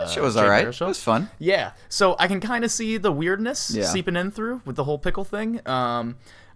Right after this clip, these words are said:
Speaker 2: I can't tell if it's gonna be some sort of, you know, like, social satire comedy, or if it's just gonna be, like, kind of like a, if it's gonna,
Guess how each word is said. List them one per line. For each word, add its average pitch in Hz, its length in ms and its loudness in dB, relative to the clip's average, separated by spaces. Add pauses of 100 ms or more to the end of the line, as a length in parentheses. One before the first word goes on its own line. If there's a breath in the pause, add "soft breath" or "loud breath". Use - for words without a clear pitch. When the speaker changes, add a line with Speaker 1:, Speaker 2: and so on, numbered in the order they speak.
(180)
Speaker 2:
I 135 120 4
can't - 340 -6
tell 180 440 0
if 139 320 -4
it's 131 280 -4
gonna 135 260 -2
be 131 380 -4
some 135 280 -4
sort 127 260 -6
of, 113 380 -6 (600 soft breath)
you 113 100 -6
know, 107 360 -6 (380)
like, 98 240 -6 (600)
social 131 480 -4
satire 147 720 0
comedy, 175 640 0 (280 soft breath)
or 127 220 4
if 123 100 -2
it's 123 140 -2
just 120 180 -4
gonna 123 200 -2
be, 117 240 -2
like, 104 360 0
kind 117 300 -2
of 110 100 -4
like 107 200 -2
a, 107 280 -4
if 117 140 -4
it's 113 160 -6
gonna, 131 200 2